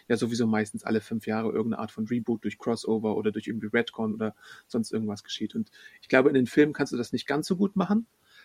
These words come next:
Ähm, und ich find's jetzt auch interessant, dass man, glaub ich, einen relativ klaren Schlussstrich gezogen hat unter Wanda. Ich kann natürlich auch falsch liegen, kann immer wieder zu einem Comeback, äh, kommen, aber es sieht halt auch so aus, als wäre sie jetzt als, ich glaub, sie wird dann ja auch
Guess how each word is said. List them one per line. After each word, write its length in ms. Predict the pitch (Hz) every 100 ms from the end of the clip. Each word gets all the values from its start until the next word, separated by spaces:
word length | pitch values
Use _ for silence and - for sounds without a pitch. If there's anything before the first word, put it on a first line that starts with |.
| _ -
Ähm, 480 | 139 135 131 131 - -
und 240 | 127 - _ - _ - -
ich 100 | -
find's 180 | 165
jetzt 200 | - -
auch 160 | - 131
interessant, 580 | - 139 139 - 143 139
dass 180 | 135 -
man, 220 | 131 127
glaub 220 | 123 113
ich, 100 | -
einen 180 | 120 117
relativ 440 | 127 123 - -
klaren 240 | - 113 110
Schlussstrich 580 | - 185 - - 233
gezogen 400 | - - 214 208
hat 140 | 202 208
unter 240 | 185 185
Wanda. 160 | 185 180
Ich 80 | -
kann 100 | 233
natürlich 240 | 226 -
auch 80 | 107
falsch 320 | - 123 -
liegen, 300 | 117 120 117 - - -
kann 160 | -
immer 220 | 107 123
wieder 160 | 117 117
zu 100 | -
einem 140 | 120
Comeback, 440 | 117 113 117 - -
äh, 100 | 123
kommen, 320 | 113 127 123
aber 280 | - 117 117 - - - -
es 120 | -
sieht 160 | 139
halt 160 | 147 139
auch 120 | 131
so 140 | - 110
aus, 120 | 131
als 200 | 113 117
wäre 180 | 127 123
sie 100 | 127
jetzt 220 | 123 -
als, 400 | 117 110 - -
ich 80 | -
glaub, 160 | 110
sie 160 | - 113
wird 160 | 113 110
dann 160 | 110
ja 160 | 110 110
auch 200 | 110